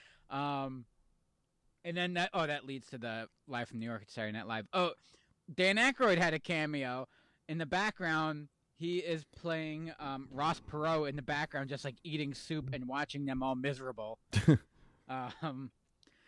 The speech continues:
Speaker 1: th-, this might, it, it possibly, it's the, it po-, the weird, I wanna say it, it was at one point the weirdest time in America politics. But, and as a kid, though
Speaker 2: You know what? I'm not, I don't get political on the show,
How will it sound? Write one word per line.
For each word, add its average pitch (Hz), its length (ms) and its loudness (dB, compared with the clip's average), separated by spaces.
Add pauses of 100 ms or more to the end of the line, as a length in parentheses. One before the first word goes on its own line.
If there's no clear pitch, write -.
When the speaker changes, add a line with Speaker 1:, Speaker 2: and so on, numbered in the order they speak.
(200)
Speaker 1:
th-, 180 160 2
this 220 200 4
might, 262 220 4
it, 202 260 2
it 233 160 2 (240)
possibly, 226 640 2
it's - 180 -2
the, 220 100 -8 (100)
it 240 120 -4 (200)
po-, 247 140 4 (180)
the 220 140 0
weird, 226 460 0
I 185 60 0
wanna 202 200 0
say 156 240 -2
it, 151 80 -6 (340)
it 151 140 -14 (340)
was 147 460 4
at 143 140 -4
one 131 240 -2
point 127 240 -6
the 127 60 -6
weirdest 117 340 -6
time 120 160 0
in 113 80 -2
America 110 340 -2
politics. 110 640 -4 (720)
But, 147 240 4
and 180 180 2
as 202 160 6
a 170 80 2
kid, 294 440 0
though 110 420 0 (240)
Speaker 2:
You 151 80 10
know 170 140 12
what? 165 360 12
I'm 139 160 8
not, 147 160 10
I 135 100 10
don't 143 180 10
get 160 120 8
political 135 400 10
on 147 80 12
the 151 80 10
show, 151 400 8